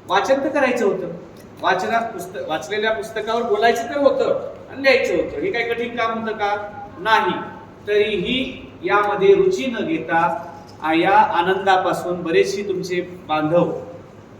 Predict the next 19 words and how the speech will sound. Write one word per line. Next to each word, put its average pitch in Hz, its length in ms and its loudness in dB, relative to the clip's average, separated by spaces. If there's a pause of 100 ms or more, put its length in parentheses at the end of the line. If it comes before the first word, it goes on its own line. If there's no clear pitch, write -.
मुकलेले 160 460 -2
आहेत. 110 220 -4 (220)
असो, 240 640 -2
तुम्ही 175 160 -2
आला 175 220 4
आहात, 196 420 4 (640)
तुम्ही 180 280 0
खऱ्या 185 220 2
अर्थानं 190 400 0 (800)
लकी 190 340 0
आहात - 260 4 (460)
की 156 60 -12
तुमचे 196 600 -2
तेवढ्या 208 640 2
मुलांची 196 560 -2
एकदम 202 240 -2
स्पर्धा 180 380 -2
कमी 254 300 -2
झाली. 143 280 -2